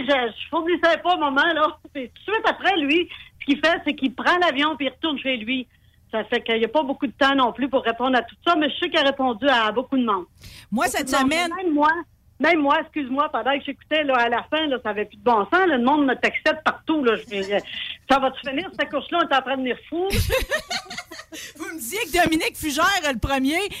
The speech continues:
Speaker 2: arrêtait pas de vous contacter.
Speaker 1: Ben oui, euh, oui, oui, oui, euh, écoute, euh, on, ça, ça, ça y allait sur Messenger, là. <laughs>
Speaker 2: Ben, c'est la consécration.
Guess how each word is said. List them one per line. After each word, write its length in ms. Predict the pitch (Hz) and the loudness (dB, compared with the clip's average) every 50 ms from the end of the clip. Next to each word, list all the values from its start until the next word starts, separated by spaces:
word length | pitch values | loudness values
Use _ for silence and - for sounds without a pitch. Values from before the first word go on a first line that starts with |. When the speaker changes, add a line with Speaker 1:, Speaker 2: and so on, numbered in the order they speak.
| - - | -6 -4
Speaker 2:
arrêtait 360 | 233 247 240 269 240 294 285 | -2 0 0 0 0 0 0
pas 160 | 208 285 359 320 | 2 2 2 2
de 60 | 247 | 0
vous 100 | 285 254 | -2 0
contacter. 800 | - 294 285 269 - 269 - - - 294 302 285 262 233 190 165 165 175 _ _ _ _ _ _ _ - | 2 2 2 2 0 -4 -4 -4 -2 -2 -2 -2 -4 -6 -8 -10 -12 -18 _ _ _ _ _ _ _ 0
Speaker 1:
Ben 200 | 220 240 233 240 254 | 4 4 6 6 4
oui, 100 | 339 359 | 4 4
euh, 380 | 349 320 294 277 247 240 226 226 | 4 4 4 4 4 2 0 -2
oui, 80 | 247 262 277 285 | -4 -4 -4 -4
oui, 80 | 285 277 277 | -4 -4 -4
oui, 80 | 294 285 277 254 | -4 -6 -6 -6
euh, 180 | 233 220 208 196 | -8 -10 -10 -12
écoute, 260 | 185 _ - 269 269 - 233 | -12 _ -12 -12 -10 -10 -10
euh, 140 | 226 220 202 | -10 -10 -10
on, 400 | 202 196 190 190 185 175 170 180 - _ | -10 -10 -10 -10 -10 -10 -12 -12 -12 _
ça, 80 | - 202 185 190 185 185 - | -6 -4 -2 -2 -4 -6 -8
ça, 220 | 196 185 180 170 170 165 - | -6 -6 -6 -6 -6 -4 0
ça 80 | 214 226 | 2 2
y 80 | 240 | 4
allait 160 | 254 262 269 294 320 311 311 - | 4 4 2 2 0 0 -2 -6
sur 120 | 285 247 | -8 -6
Messenger, 340 | 262 269 254 269 277 254 254 247 | -4 -6 -6 -4 -6 -6 -4 -2
là. 220 | 247 214 190 175 160 - 247 208 - - | -2 -2 -4 -6 -10 -10 -10 -10 -6 -4
<laughs> 200 | 381 453 - - | -4 -4 -4 -6
Speaker 2:
Ben, 100 | 208 294 285 277 | -6 -4 -4 -4
c'est 180 | - 330 330 | -4 -6 -4
la 140 | 339 349 339 | -4 -4 -4
consécration. 1040 | 330 - 403 392 415 - 453 480 - 453 339 349 294 277 - - 269 269 285 330 403 | -2 -2 0 0 0 -2 -4 -6 -6 -4 -2 -2 -2 -2 -4 -4 -4 -2 -2 -4 -6